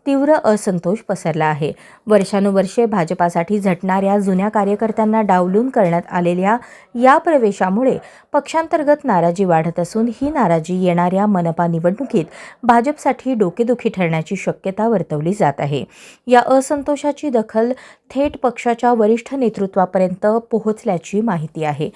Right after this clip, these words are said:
जुन्या भाजप पदाधिकारी आणि निष्ठावंत कार्यकर्त्यांना उमेदवारी न दिल्यास त्याचे गंभीर राजकीय परिणाम भोगावे लागतील,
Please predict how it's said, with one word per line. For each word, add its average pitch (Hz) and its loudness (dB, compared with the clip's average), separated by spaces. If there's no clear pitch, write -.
जुन्या 294 4
भाजप 302 0
पदाधिकारी 269 0
आणि 285 0
निष्ठावंत 254 0
कार्यकर्त्यांना 185 -2
उमेदवारी 185 0
न 190 2
दिल्यास 165 0
त्याचे 233 4
गंभीर 214 2
राजकीय 254 0
परिणाम 185 0
भोगावे 175 0
लागतील, 190 -2